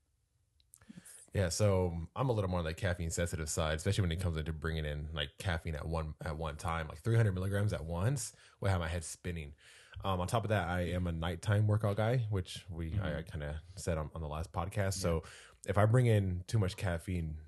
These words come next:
Speaker 1: you know, too late at night, obviously I'm gonna have the sleeplessness problems. I'm staring at the ceiling until three o'clock in the morning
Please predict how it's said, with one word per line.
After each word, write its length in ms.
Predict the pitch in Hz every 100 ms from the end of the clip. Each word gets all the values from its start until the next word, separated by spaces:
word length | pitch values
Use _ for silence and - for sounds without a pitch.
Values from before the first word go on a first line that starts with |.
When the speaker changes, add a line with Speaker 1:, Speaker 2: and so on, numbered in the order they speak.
| 98 _ _
Speaker 1:
you 120 | 85
know, 100 | 73 -
too 140 | 95
late 140 | 80
at 100 | 67
night, 200 | 87 98 78
obviously 400 | 80 78 - 73
I'm 80 | 76
gonna 160 | 73
have 400 | 78 76 73 - - - _
the 80 | 78
sleeplessness 680 | - 95 - 76 76 71
problems. 480 | - 85 73 76 76
I'm 120 | 76
staring 200 | 71 82
at 60 | 73
the 60 | 76
ceiling 340 | - 113 92
until 200 | 80 82
three 200 | 76 85
o'clock 240 | 80 76 -
in 60 |
the 60 | 80
morning 340 | 90 117 87